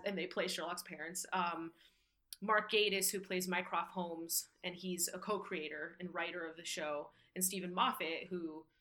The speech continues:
is obviously very prolific because he wrote for Doctor Who, obviously, for all these years and was a showrunner for that. But he also, uh, was there. So those,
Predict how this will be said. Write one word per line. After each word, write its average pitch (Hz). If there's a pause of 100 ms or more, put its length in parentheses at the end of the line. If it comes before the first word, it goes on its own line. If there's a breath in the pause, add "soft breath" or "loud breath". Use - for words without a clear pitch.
(140)
is -
obviously 165
very 156
prolific 160
because 156
he 147
wrote 135
for 165
Doctor 135
Who, 220
obviously, 175
for 147
all 160
these 160
years 156
and 165
was 160
a 160
showrunner 156
for 160
that. 165 (540 soft breath)
But 156
he 165
also, 165 (540)
uh, 175 (180)
was 190
there. 165
So 190
those, 196